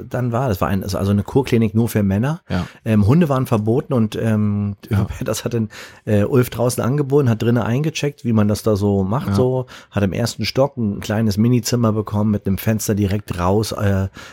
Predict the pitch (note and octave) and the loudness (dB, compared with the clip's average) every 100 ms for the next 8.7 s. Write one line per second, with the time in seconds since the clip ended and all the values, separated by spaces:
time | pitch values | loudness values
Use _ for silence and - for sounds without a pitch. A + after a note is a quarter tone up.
0 | - F#2+ - G2 F#2 A#2+ - A2 G#2 D2+ | -8 -8 0 2 2 0 0 2 2 2
1 | A#2+ G2 F#2 F#2 F#2 F2+ F2 A2+ G#2+ A#2+ | 2 2 0 0 -2 -4 -2 2 2 2
2 | C3+ G#2+ G#2+ A2+ - G2 A2 G#2 A#2 A2+ | 0 0 2 0 0 -2 0 -2 -2 -2
3 | F#2+ G#2 - F#2+ G2 G#2+ G#2 G#2 G#2 G#2+ | 0 0 0 -4 -2 0 2 2 2 0
4 | - G2 G#2 G#2 G#2 A2+ A#2+ - A2 - | -2 -2 0 -2 -2 -2 -4 0 0 0
5 | - G2+ G2 - F#2 E2+ A2+ - A#2+ A2 | 0 0 0 -2 -2 0 -2 -2 -2 -2
6 | - - - F#2 F#2 - - - A#2 B2 | -2 -6 -4 -4 -6 -8 -10 -4 0 0
7 | - G2+ G2 F#2 F2 G2 G2 C#3+ - G#2 | -2 -2 2 2 2 2 2 2 0 -2
8 | - G#2 - G2+ - G2 | -2 -6 -2 -2 0 -4